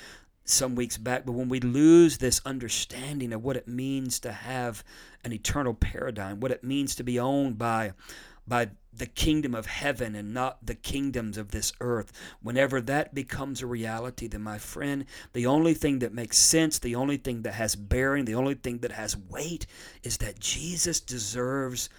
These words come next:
my life. He deserves my heartbeat. He deserves everything. He deserves even the challenges that I go through. He deserves me to be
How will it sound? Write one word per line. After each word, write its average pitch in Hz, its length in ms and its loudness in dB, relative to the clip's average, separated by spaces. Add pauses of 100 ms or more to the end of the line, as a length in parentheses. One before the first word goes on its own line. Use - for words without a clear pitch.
(220)
my 98 200 -6
life. 98 600 -4
He 123 140 -12
deserves 104 800 -8 (420)
my 101 200 -6
heartbeat. 101 640 -4 (440)
He 120 160 -8
deserves 101 560 -6 (140)
everything. 110 840 -8 (320)
He 123 160 -6
deserves 110 720 -4
even 143 640 0 (640)
the - 80 -2
challenges 131 680 2
that 113 140 -2
I 113 100 -4
go 107 320 -6
through. 101 360 -8
He 123 140 -6
deserves 110 640 -4
me 110 220 -6
to 107 80 -8
be 107 280 -6